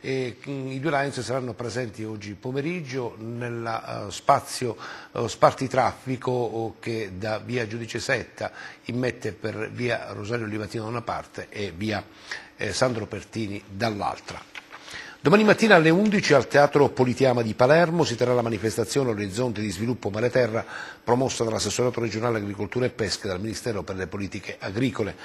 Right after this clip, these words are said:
All'iniziativa interverranno l'assessore regionale agricoltura e pesca Antonello Cracolici, il presidente della regione, eh, siciliana Rosario Crocetta e il ministro delle politiche agricole, alimentari e forestali Maurizio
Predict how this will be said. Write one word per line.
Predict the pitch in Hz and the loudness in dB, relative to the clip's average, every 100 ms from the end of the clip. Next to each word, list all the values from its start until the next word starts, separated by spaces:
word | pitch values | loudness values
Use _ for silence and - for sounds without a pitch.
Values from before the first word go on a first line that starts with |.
| - - - | -10 -10 -2
All'iniziativa | 110 120 110 131 160 | 2 2 4 4 4
interverranno | 131 117 117 123 | 4 2 2 0
l'assessore | 113 98 - 120 | -2 -2 -2 -2
regionale | 113 104 120 113 | -2 0 0 0
agricoltura | 107 110 104 117 | -2 -6 -4 -4
e | 107 | -4
pesca | - 101 113 | -4 -4 -4
Antonello | 92 104 104 | -6 -6 -6
Cracolici, | - 120 - 165 160 | -4 -2 0 0 0
il | 113 | -4
presidente | 90 98 107 101 | -4 -4 -4 -4
della | 101 | -6
regione, | 95 117 101 - - - - | -4 -4 -6 -10 -16 -16 -12
eh, | - | -8
siciliana | 95 120 113 117 123 117 113 | -4 -4 -2 -2 -2 -2 -4
Rosario | 98 92 120 107 | -4 -2 -2 0
Crocetta | 156 147 110 85 104 | 0 2 -2 -4 -4
e | |
il | 107 | -2
ministro | 123 120 - | -2 -4 -4
delle | 92 92 | -4 -4
politiche | 113 113 107 | -4 -4 -2
agricole, | 110 120 98 | -2 -4 -4
alimentari | 107 120 98 107 | -4 -4 -4 -4
e | 90 | -2
forestali | - 139 - 82 65 76 | 0 0 -2 -8 -8 -6
Maurizio | 120 107 80 - - | -4 -4 -6 -10 -12